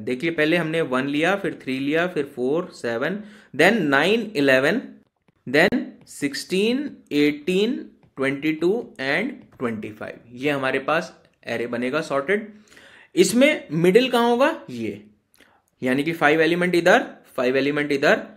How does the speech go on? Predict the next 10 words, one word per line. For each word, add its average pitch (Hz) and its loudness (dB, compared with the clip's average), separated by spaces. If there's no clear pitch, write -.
और 170 6
ये 202 10
दो 190 6
एलिमेंट 165 2
निकलेंगे 135 0
नाइन 143 0
और 160 0
इलेवन, 160 4
जिनका 143 0
हमें 156 0